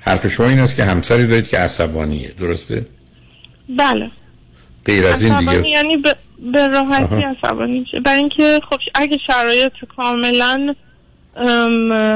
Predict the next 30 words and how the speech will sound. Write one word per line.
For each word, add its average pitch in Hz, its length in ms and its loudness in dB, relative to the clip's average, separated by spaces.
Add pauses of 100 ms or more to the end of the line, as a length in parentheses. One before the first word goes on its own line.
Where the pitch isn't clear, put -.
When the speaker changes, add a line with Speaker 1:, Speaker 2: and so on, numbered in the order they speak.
(360)
Speaker 2:
مناسب 240 640 2
نباشه، 226 760 0
مثلاً 226 680 0
همه 262 260 2 (100)
شرایط 226 460 0 (120)
کاملاً 226 680 0 (800)
خوب 240 300 -4
نباشه، 247 880 0 (220)
خب 240 140 -2 (120)
ناراحته 240 760 0
از 226 120 -8 (160)
شرایط. - 380 -6 (200)
یعنی 226 200 -2
باید 233 300 0
همه 233 260 0
Speaker 1:
نه. 226 140 2
Speaker 2:
چیز 254 80 -6 (220)
خیلی 240 220 0
خوب 214 260 -8
باشه. - 380 -6
Speaker 1:
نه، 110 160 2
نه، 92 100 2
نه، 90 140 0
صبر 85 240 0
کنید. 85 180 -4
ناراحتی، 135 720 2
منم 113 240 2
می‌تونم 98 340 -2
ناراحت 82 380 -2
باشم. - 240 -12